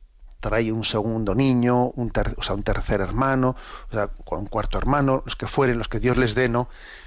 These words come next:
Es que estamos, entre otras cosas, dando un gran regalo a cada uno de, a, al, al resto de los hijos.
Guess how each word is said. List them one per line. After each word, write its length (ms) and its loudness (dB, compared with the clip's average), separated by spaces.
Es 160 -2
que 180 4
estamos, 400 0
entre 220 2
otras 160 -2
cosas, 260 2
dando 240 2
un 120 2
gran 280 2
regalo 800 -2
a 140 -4
cada 240 0
uno 320 2
de, 240 2
a, 100 0
al, 360 0
al 100 -2
resto 320 0
de 80 0
los 180 0
hijos. 340 -6